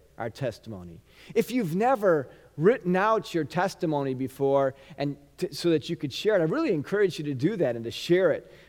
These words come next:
with a brother or sister first, and then share it with your family and friends. The heart of a true believer results in others being drawn to Jesus Christ. That's the norm,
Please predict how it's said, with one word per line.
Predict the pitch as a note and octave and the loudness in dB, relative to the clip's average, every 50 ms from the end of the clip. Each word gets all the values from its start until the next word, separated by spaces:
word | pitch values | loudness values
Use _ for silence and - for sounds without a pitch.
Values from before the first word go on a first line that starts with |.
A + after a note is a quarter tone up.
| - - | -8 0
with | D3+ D#3 C3+ | 0 4 4
a | D3 | 4
brother | A2+ B2+ D3+ D#3 D3+ C#3+ C#3 B2 A2+ A2+ - - - _ - | 4 6 6 6 6 4 2 0 -2 -6 -12 -20 -20 _ -10
or | - A#2 | -10 -8
sister | A2+ - - D3+ C#3+ - - - C3 A#2+ A#2 G#2 - - - _ _ _ _ | -8 -6 -4 -6 -6 -6 -6 -6 -4 -4 -4 -6 -10 -18 -20 _ _ _ _
first, | - - F3 G3 F3+ D3+ - - D3 | -2 2 4 4 4 4 2 -2 -4
and | C3+ C#3+ | -2 -2
then | E3 F#3+ | -2 -2
share | F#3 - - - A#3+ A#3+ | -4 -8 -8 -6 -6 -6
it | A#3 | -6
with | - C3 D3 | -8 -10 -14
your | D#3+ D3 | -14 -14
family | - - F3+ F#3 F#3+ F3+ F3 D#3+ C#3+ | -10 -8 -6 -4 -4 -4 -4 -4 -4
and | C3 A#2 | -6 -6
friends. | - - D#3 D#3 D#3 C3+ B2 A2+ G#2 - - _ _ _ _ _ _ _ _ _ _ _ _ _ _ _ _ _ _ | -6 -4 -4 -4 -4 -4 -8 -10 -12 -16 -20 _ _ _ _ _ _ _ _ _ _ _ _ _ _ _ _ _ _
The | - B2+ | -10 -8
heart | G#2+ D3+ G3 G#3 F#3+ | -4 2 2 2 2
of | D#3 D#3 | 2 -2
a | C#3+ | -6
true | - - - G#3 F#3+ | -6 -6 -4 -4 -2
believer | C#3+ D#3 D3 C#3+ D#3 F3+ F#3 D3 D3 B2 - - - - - - | 0 2 4 4 6 4 4 4 2 -2 -2 -6 -16 -20 -10 -2
results | C#3+ D3+ C#3 A2 E3+ E3+ E3+ E3+ E3 D3+ C#3 - - - - | 0 0 0 2 2 2 4 4 2 0 -2 -8 -12 -4 0
in | E3 D#3+ E3 - - | 0 0 0 0 2
others | F3 G3 G#3 G3 D#3 C3+ A#2+ B2 A#2+ G#2 - | 4 4 4 6 4 2 0 0 -4 -6 -6
being | - D3 C#3+ C3+ B2+ B2 A#2+ | -4 -2 -2 -2 -2 -4 -6
drawn | G2+ A2 C#3 C#3+ D3 C#3+ C#3 C3 A2+ G2+ G2+ G2 | -6 -6 -4 -2 -2 -2 -2 -2 -4 -6 -10 -12
to | - B2 A2 | -12 -12 -12
Jesus | - B2+ B2 A2+ G#2+ - A2 G#2+ - | -10 -8 -10 -10 -10 -12 -14 -16 -16
Christ. | _ - - A#2 A2 G#2+ G2 E2 E2+ - - - _ _ _ _ _ _ _ _ _ - | _ -18 -16 -14 -14 -14 -14 -16 -20 -20 -20 -20 _ _ _ _ _ _ _ _ _ -12
That's | B2+ C#3 D3+ C#3+ - - - | -8 -8 -8 -8 -10 -16 -14
the | - C3 B2 | -10 -8 -6
norm, | B2 B2+ C3 C3 C3+ B2 A2+ F#2 D#2+ | -4 -2 0 0 0 -2 -4 -6 -12